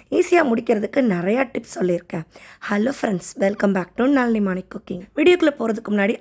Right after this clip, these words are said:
அனைவருக்கும் இனிய புத்தாண்டு நல்வாழ்த்துக்கள். இப்போ வீடியோக்குள்ள போலாம். நம்ம வீட்ல இருக்க மிக்ஸி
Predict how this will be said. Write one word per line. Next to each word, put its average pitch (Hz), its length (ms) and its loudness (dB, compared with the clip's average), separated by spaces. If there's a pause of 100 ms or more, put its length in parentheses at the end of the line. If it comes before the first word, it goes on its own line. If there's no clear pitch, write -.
அனைவருக்கும் 247 500 0
இனிய 233 340 0
புத்தாண்டு 220 420 0
நல்வாழ்த்துக்கள். 190 640 -2 (800)
இப்போ 294 200 2 (120)
வீடியோக்குள்ள 254 420 0 (120)
போலாம். 202 300 2 (400)
நம்ம 269 260 2
வீட்ல 339 200 4
இருக்க 294 180 -2 (120)
மிக்ஸி 233 240 -2